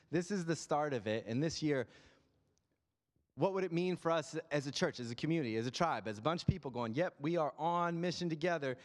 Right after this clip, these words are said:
What would it mean for us this year to start looking forward and saying, "What is the future we're gonna create together?"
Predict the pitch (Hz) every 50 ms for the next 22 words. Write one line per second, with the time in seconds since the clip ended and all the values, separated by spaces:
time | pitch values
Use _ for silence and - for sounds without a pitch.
0 | - - - 135 160 180 175 185 190 190 - 156 165 175 180 175 - - 151 139
1 | 135 - - 135 131 190 185 - - 165 170 165 160 135 120 - - 160 147 135
2 | 139 156 156 - 143 123 - - - - - 202 196 202 190 165 143 131 123 123
3 | 123 - - 131 120 120 120 151 190 233 226 - - 123 - - - 196 190 -
4 | - - 135 123 127 117 123 117 110 - - 123 113 110 117 - - - 101 95
5 | 101 95 95 95